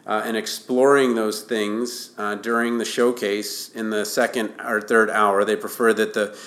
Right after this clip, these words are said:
P fours are in that first hour of madness or whatever. But they're actually saying that because of the pandemic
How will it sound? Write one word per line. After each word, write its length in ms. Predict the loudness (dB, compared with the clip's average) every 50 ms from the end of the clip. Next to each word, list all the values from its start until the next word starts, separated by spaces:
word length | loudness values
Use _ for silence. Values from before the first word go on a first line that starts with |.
| -20 -18 -8
P 180 | -2 -2 -2
fours 480 | 0 0 0 2 4 6 6 6 4 4
are 140 | 4 4 4
in 80 | 4
that 180 | 4 2 0 0
first 400 | -2 0 2 2 2 2 2 2
hour 400 | 2 2 2 2 2 2 2 0
of 100 | 0 -2
madness 560 | -2 -2 0 0 0 -2 -2 -6 -6 -8 -8
or 60 | -8
whatever. 460 | -6 -4 -4 -4 -4 -4 -6 -8 -8 -12 -18 -20 -14 -6 -2
But 120 | 0 2
they're 120 | 4 6 6
actually 380 | 6 4 2 0 -2 -2 -2
saying 320 | 0 0 0 2 2 2 2
that 160 | 0 -2 -4
because 340 | -6 -6 -2 -2 -2 -2 -2
of 80 | -4
the 80 | -6 -6
pandemic 720 | -4 -4 -4 -4 -4 -4 -4 -4 -4 -4 -6 -8 -10 -16